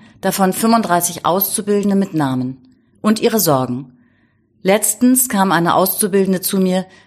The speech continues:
die ihre Miete nicht mehr bezahlen konnte“, erzählt die Unternehmerin. Mehr Gehalt habe sie ihr nicht geben wollen, weil es unfair gegenüber den Kollegen gewesen wäre. „Stattdessen habe ich ihr tausend Euro geliehen,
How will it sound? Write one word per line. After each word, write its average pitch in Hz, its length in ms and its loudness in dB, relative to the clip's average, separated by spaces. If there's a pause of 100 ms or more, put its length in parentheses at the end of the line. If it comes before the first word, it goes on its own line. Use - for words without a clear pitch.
die 208 100 -2
ihre 226 160 4
Miete 190 260 0
nicht 147 200 -8
mehr 160 100 -6
bezahlen 151 420 -2
konnte“, 147 340 -4
erzählt 147 320 -6
die 139 60 -4
Unternehmerin. 147 840 -2 (480)
Mehr 180 180 4
Gehalt 196 440 2
habe 202 220 4
sie 185 140 0
ihr 170 80 4
nicht 196 280 -2
geben 214 300 2
wollen, 202 360 2 (200)
weil 190 120 0
es 202 140 0
unfair 196 400 2
gegenüber 190 420 0
den 185 160 0
Kollegen 170 400 0
gewesen 143 400 -6
wäre. 143 360 -6 (840)
„Stattdessen 202 580 0
habe 202 220 2
ich 180 180 -4
ihr 196 300 2
tausend 175 420 0
Euro 202 260 2
geliehen, 151 540 -8